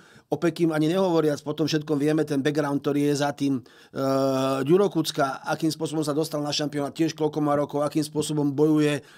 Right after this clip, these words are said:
pred gólom Anglic-, pred gólom Anglicku, vyhral hlavičku dôležitú, ktorá prešla na Strelca, tá lopta potom a tak ďalej. E,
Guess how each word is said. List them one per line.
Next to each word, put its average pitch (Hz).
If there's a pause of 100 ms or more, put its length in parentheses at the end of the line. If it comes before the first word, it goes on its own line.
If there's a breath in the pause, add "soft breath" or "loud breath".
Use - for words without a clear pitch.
(180 loud breath)
pred 143
gólom 151
Anglic-, 147
pred 151
gólom 151
Anglicku, 147
vyhral 143
hlavičku 175
dôležitú, 143
ktorá 139
prešla 139
na 156
Strelca, 175
tá 147
lopta 139
potom 143
a 156
tak 170
ďalej. 147
E, -